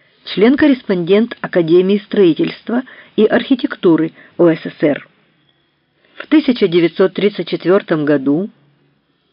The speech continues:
по поручению Управления делами Ц К К П Украины создал новый проект дачи для семьи Постышева в Межигорье, по которому она и была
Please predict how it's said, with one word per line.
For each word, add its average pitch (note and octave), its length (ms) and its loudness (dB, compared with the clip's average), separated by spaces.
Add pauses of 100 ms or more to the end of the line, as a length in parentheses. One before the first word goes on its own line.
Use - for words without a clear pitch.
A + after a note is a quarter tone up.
(240)
по F#3+ 100 2
поручению A3+ 680 2
Управления G3+ 680 2
делами E3 640 0 (380)
Ц F3 100 -2
К F3+ 200 0
К D#3+ 160 -4
П E3+ 220 0
Украины E3 720 -2 (840)
создал G#3 400 2
новый D4 320 4
проект A3+ 520 -2
дачи D#3 640 -2 (320)
для E3+ 200 2
семьи F#3+ 360 0
Постышева D3 760 -2
в D3 60 -6
Межигорье, G3+ 720 0 (640)
по - 100 -2
которому C#4+ 500 2
она A#3+ 260 2
и D#4 140 -2
была A3 320 0